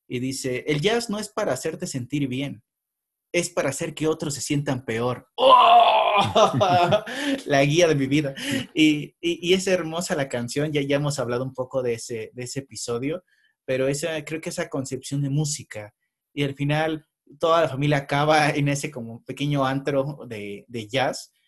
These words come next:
e incluso Homero está ahí, y tal vez no entienda cuando incluso le dicen que es gordo y tonto, pero está ahí y, y le gusta estar ahí.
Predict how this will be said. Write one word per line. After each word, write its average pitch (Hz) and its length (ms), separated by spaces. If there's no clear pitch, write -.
e 127 80
incluso 151 460
Homero 262 280
está - 220
ahí, 151 340
y 135 80
tal 190 120
vez 190 100
no 165 80
entienda 165 460
cuando 143 220
incluso 147 240
le 147 100
dicen 143 220
que 123 160
es 131 220
gordo 135 380
y 123 80
tonto, 147 400
pero 147 160
está 151 160
ahí 190 420
y, 147 280
y 156 40
le 165 120
gusta 285 300
estar 185 260
ahí. 139 260